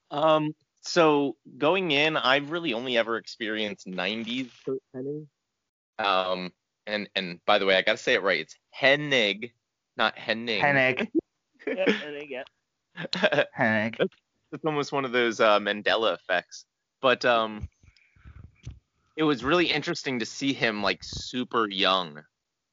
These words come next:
Speaker 1: uh, in his career.
Speaker 3: True.
Speaker 1: Whereas
Speaker 3: Not, not the, not the charisma.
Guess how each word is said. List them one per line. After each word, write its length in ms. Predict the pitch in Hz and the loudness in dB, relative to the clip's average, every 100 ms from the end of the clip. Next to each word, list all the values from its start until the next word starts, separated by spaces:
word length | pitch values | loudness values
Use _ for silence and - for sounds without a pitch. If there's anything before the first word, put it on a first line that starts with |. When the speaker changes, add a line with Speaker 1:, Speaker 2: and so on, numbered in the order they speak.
| _ _ _ _ _ _ _ _ - | _ _ _ _ _ _ _ _ -6
Speaker 1:
uh, 260 | 131 117 95 | 0 2 0
in 100 | 101 | -4
his 140 | 95 | -8
career. 640 | - - 104 104 95 85 - _ _ - | -10 -6 0 2 2 2 -4 _ _ -14
Speaker 3:
True. 160 | - 269 | 0 4
Speaker 1:
Whereas 340 | 254 339 311 | 6 6 4
Speaker 3:
Not, 320 | 226 170 202 | 2 0 -6
not 160 | 214 277 | -6 -6
the, 120 | 302 | -4
not 140 | 262 294 | -4 -6
the 80 | 294 | -8
charisma. 640 | 294 294 330 330 330 | -10 -10 -10 -8 -10